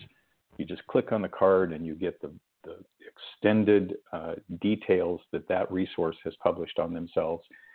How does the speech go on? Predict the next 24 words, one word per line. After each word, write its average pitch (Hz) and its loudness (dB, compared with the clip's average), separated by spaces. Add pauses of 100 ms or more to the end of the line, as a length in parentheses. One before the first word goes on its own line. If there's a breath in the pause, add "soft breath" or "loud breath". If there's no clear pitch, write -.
(260 soft breath)
And 85 -2
back 87 4
to - 4
Lori's 90 6 (100)
point 87 2
about, 82 0 (580)
uh, 82 0
being 92 4
a, 80 0
a 80 -2 (120)
connector, 87 0 (180)
um, 82 -8 (120)
as 87 -4 (120)
far 87 6
as 78 0 (580 soft breath)
getting 95 4 (340)
the - -4
people 95 0 (100)
seeking 110 2
the 95 -2
information 85 -4
in 92 -4
touch 92 -2 (100)
with 85 0